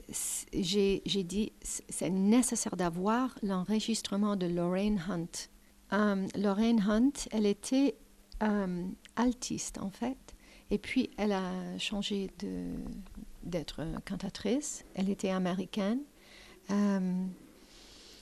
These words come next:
et, euh, j'ai connu un petit, petit peu. Euh, et la voix était absolument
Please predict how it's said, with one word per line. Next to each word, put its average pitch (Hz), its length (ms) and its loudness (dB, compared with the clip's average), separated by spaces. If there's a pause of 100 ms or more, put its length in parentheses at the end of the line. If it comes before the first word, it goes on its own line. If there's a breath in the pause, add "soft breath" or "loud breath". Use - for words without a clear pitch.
(540 loud breath)
et, 208 280 10
euh, 190 100 6
j'ai 190 220 4
connu 220 440 6
un 170 120 0
petit, 233 380 -2
petit - 280 -6
peu. 180 240 -6 (760 loud breath)
Euh, 190 840 2 (640)
et 220 120 0
la 185 160 4
voix 202 520 2 (420)
était 220 480 2 (1040)
absolument 208 1080 2